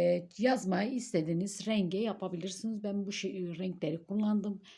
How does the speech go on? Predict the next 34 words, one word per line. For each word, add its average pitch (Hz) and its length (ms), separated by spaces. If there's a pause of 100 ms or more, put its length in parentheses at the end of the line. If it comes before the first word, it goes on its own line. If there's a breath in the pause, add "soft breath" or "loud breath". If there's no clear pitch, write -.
(180 loud breath)
Yazmanın 214 420
içindeki 180 720
iki 202 260
rengi 165 260
kullandım 196 480
sevgili 196 400
hanımlar, 202 400
yeşil 185 420
de 160 160
dahil. 190 440 (600 loud breath)
Bu 294 120
arada 220 400
hemen 220 220
şöyle... 180 400
e, 165 640 (680 soft breath)
küçük - 240
bir 240 80
hatırlatma 202 560
da 196 40
yapayım. 180 520 (800)
Sevgili 180 480
dostlar, 180 320
eğer, 202 260 (120)
e, 190 260
kanalıma 190 380
gelmişseniz 226 640
ve 190 40
hala 214 300
abone 175 320
değilseniz 202 480
abone 175 340
olup 220 320
destek 208 440
olabilirsiniz. 180 720